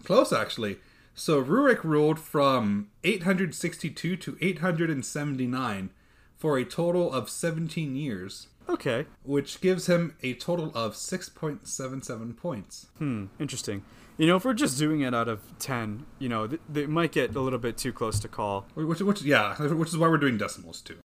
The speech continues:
Speaker 2: Okay.
Speaker 1: So, Brendan, so this gi-, this gives Rurik a total of forty-one point forty-three points out of one hundred.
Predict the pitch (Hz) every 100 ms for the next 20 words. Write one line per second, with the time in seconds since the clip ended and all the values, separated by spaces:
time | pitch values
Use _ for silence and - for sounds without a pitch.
0 | - - 127 110 104 - - 147 143 131
1 | - - 123 139 117 104 - - 143 131
2 | 165 - - 139 170 - 196 180 156 147
3 | 147 208 156 - 131 - 170 175 160 143
4 | 117 110 110 - - - - 165 196 208
5 | 170 165 185 147 135 - 127 120 - 175
6 | 170 165 160 165 160 202 190 104 - 120
7 | 110 107 127 135 160 160 104 87